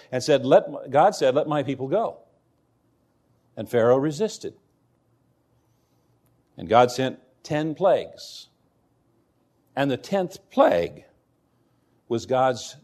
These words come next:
judgment in bringing death upon the firstborn throughout the land.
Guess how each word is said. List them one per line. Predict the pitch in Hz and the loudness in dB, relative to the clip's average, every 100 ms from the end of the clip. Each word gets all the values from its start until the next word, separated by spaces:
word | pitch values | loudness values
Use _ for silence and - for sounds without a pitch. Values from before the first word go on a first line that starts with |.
| 151 | -18
judgment | 92 180 180 98 85 87 - - - _ _ _ _ _ _ _ _ | 0 0 0 -6 -16 -18 -20 -20 -20 _ _ _ _ _ _ _ _
in | - 110 | -8 -6
bringing | 107 117 110 107 104 | -4 -4 -4 -6 -2
death | 185 123 - - _ - | -2 -2 -8 -20 _ -20
upon | 98 101 95 | -12 -12 -12
the | 90 | -10
firstborn | 120 110 - 127 110 76 71 - _ - | -6 -6 -6 -6 -4 -6 -10 -18 _ -8
throughout | 98 82 | -4 -4
the | 87 | -6
land. | 113 92 | -10 -12